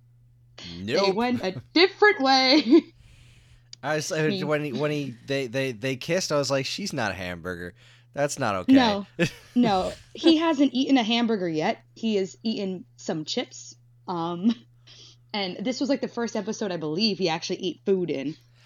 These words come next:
Speaker 2: And,
Speaker 1: Maybe,
Speaker 2: uh,
Speaker 1: but
Speaker 2: you
Speaker 1: you know what?
Speaker 2: know,
Speaker 1: Maybe
Speaker 2: this
Speaker 1: they're holding off. Like, maybe he, uh,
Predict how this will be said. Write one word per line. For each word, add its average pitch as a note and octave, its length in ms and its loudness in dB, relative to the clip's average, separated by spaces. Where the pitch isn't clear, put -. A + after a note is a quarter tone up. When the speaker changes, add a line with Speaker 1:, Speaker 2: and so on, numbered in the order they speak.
Speaker 2:
And, F3+ 160 0
Speaker 1:
Maybe, D#3 120 0
Speaker 2:
uh, C#3 280 -4
Speaker 1:
but E3 100 -12
Speaker 2:
you C#3+ 60 -10
Speaker 1:
you - 60 4
know - 80 4
what? F3+ 100 0
Speaker 2:
know, G3+ 60 0
Speaker 1:
Maybe G3 320 0
Speaker 2:
this F#3+ 100 -4
Speaker 1:
they're E3+ 100 -2
holding C#3+ 380 -4
off. A#2 360 -6
Like, A2+ 160 -6
maybe A#2+ 380 -6
he, A#2 380 -6
uh, F#2+ 300 -2